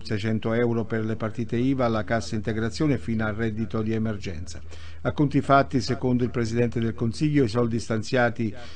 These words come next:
per i lavoratori ammontano a venticinque virgola sei miliardi di euro, circa il quaranta per cento dei cinquantacinque smossi per il decreto rilancio.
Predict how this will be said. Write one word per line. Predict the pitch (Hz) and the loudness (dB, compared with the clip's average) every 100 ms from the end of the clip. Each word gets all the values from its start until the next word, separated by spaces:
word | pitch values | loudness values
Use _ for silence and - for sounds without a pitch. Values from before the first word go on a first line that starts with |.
| - | -6
per | - 123 | 0 2
i | |
lavoratori | 117 117 113 110 147 143 135 | 4 2 2 2 4 6 6
ammontano | 113 110 123 127 123 117 | 4 4 2 2 0 0
a | 110 | 0
venticinque | 104 113 117 - 135 123 | 0 -2 -2 -2 -2 0
virgola | 110 113 107 110 | -2 -2 -2 -2
sei | 104 127 | 0 2
miliardi | 120 117 110 101 107 | 2 2 0 -2 -2
di | 117 | 0
euro, | 120 113 107 - - - | 2 2 -2 -6 -10 -8
circa | - 131 131 | -2 0 2
il | 117 | 0
quaranta | 120 120 123 123 | 2 2 2 0
per | 120 104 | -2 -4
cento | - 147 151 143 127 | 0 0 0 0 -2
dei | 113 110 | 0 -2
cinquantacinque | 98 113 104 113 107 113 - 131 123 | -2 -2 -2 -2 -2 -4 0 0 0
smossi | 110 107 113 104 - 110 | -2 0 -2 -4 -4 -2
per | 110 104 107 | -2 -2 -2
il | - 117 | -2 -2
decreto | 110 110 110 104 110 | 0 -2 -2 -2 -2
rilancio. | 107 110 107 107 110 | -2 0 0 -2 -4